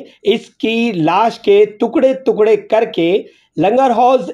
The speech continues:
इलाके में इसकी लाश के टुकड़े फेंक दिए। जब पुलिस को इस बात की इत्तला हुई तो पुलिस तहकीकात करना शुरू की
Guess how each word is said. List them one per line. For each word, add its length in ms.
इलाके 420
में 340
इसकी 380
लाश 280
के 140
टुकड़े 400
फेंक 320
दिए। 280
जब 200
पुलिस 320
को 280
इस 200
बात 320
की 60
इत्तला 360
हुई 320
तो 100
पुलिस 480
तहकीकात 640
करना 280
शुरू 260
की 200